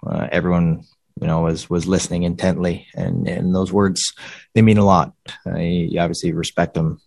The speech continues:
a tremendous amount. And, uh, for, for him to take the time and come to speak to us today meant a lot to our group.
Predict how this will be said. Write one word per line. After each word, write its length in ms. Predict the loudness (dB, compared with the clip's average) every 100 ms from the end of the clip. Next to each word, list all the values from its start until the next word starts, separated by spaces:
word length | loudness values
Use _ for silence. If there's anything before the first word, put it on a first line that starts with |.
| -12
a 60 | -6
tremendous 460 | 0 2 2 2
amount. 420 | 2 2 2 2
And, 240 | 0 -4 -6 -12
uh, 320 | -8 -6 -6 -8
for, 320 | -6 -4 -2
for 140 | 0
him 100 | 0
to 100 | 0
take 180 | 0 -2
the 80 | -2
time 220 | 0 2
and 80 | 2
come 140 | -2
to 80 | -4
speak 280 | -6 -10 -4
to 100 | -2
us 160 | -2
today 200 | -2 0 0
meant 180 | 0
a 40 | 0
lot 200 | -2 -2
to 80 | -6
our 80 |
group. 240 | -6 -8